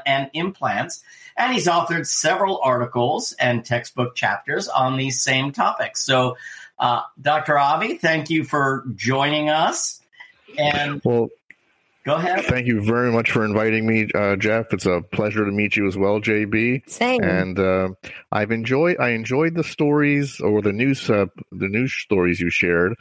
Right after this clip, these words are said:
Speaker 2: And it's interesting, the last, uh, comment you were talking about, about the, uh, lack of graduates who, uh, want to go into private practice. And I can tell you, I have two children that have finished university, and for them, uh, not in dentistry,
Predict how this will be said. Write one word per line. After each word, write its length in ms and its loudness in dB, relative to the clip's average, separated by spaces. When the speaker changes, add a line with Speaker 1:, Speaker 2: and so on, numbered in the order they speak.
Speaker 2:
And 160 2
it's 160 -2
interesting, 500 0
the 120 4
last, 440 0
uh, 140 0
comment 360 0
you 60 2
were 100 2
talking 380 0
about, 320 2
about 480 0
the, 240 2
uh, 200 2
lack 420 2
of 220 0
graduates 720 0
who, 400 0
uh, 160 2
want 300 0
to 100 -2
go 160 0
into 160 -6
private 400 0
practice. 520 0
And 80 0
I 80 0
can 120 -4
tell 200 0
you, 120 2
I 140 2
have 320 -2
two 420 2
children 440 0
that 200 2
have 160 0
finished 480 -2
university, 720 0
and 120 -4
for 240 0
them, 440 0
uh, 100 0
not 220 0
in 100 -4
dentistry, 560 0